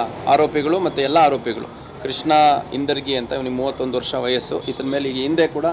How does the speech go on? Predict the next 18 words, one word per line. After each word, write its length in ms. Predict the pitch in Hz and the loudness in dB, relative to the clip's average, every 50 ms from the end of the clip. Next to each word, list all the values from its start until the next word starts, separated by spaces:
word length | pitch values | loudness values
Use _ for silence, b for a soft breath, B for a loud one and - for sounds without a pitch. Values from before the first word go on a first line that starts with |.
| 170 - B B B B B B B - 123 | -4 -6 B B B B B B B -10 -6
ಆ, 180 | 120 120 117 117 | -4 -2 -2 -2
ನಮ್ಮ, 220 | 120 120 120 120 | -2 -2 0 2
ಆ, 1080 | 120 120 120 120 117 - - - - - - - - - - - - 123 117 117 117 117 | 2 2 2 2 -2 -4 -10 -12 -14 -14 -16 -16 -16 -16 -16 -12 -10 -8 -6 -6 -6 -6
ಹುಬ್ಬಳ್ಳಿ 280 | 120 120 139 143 139 | -4 -2 -2 -2 0
ಧಾರವಾಡ 260 | 135 135 135 135 131 | 0 0 0 0 -2
ನಗರ 220 | 131 127 127 131 131 | -2 -2 -2 -2 -2
ಕಮಿಷನರೇಟ್ 580 | 131 131 127 127 120 - - 131 127 117 - 120 | -2 -2 -2 -2 -2 -2 -2 -2 -4 -4 -4 -4
ವ್ಯಾಪ್ತಿಯ 440 | 117 113 123 127 123 - - 135 131 | -4 -2 -2 -4 -4 -2 -2 -2 -2
ಕೆಲವು 240 | - 127 127 123 | -2 -4 -8 -8
ಕೇಸ್ಗಳಿದ್ದು 560 | 120 - 151 156 143 - - 139 131 135 - 160 | -6 -6 -6 -6 -6 -6 -6 -6 -6 -6 -6 -6
ಇವನ 100 | 147 135 | -4 -4
ಮೇಲೆ 180 | 131 131 123 | -4 -4 -4
ರೌಡಿ 200 | 123 127 131 147 | -2 -2 -2 -2
ಶೀಟರ್ 260 | 139 - 147 - 131 | -4 -6 -6 -8 -6
ಕೂಡ 140 | 117 131 120 | -4 -2 -2
ಇದೆ. 200 | 117 117 123 170 | 0 0 0 -2
ಅದೇ 260 | - - 131 123 139 | -4 -4 -2 -2 0
ರೀತಿ 260 | 143 139 139 - 180 | 0 0 0 -2 -2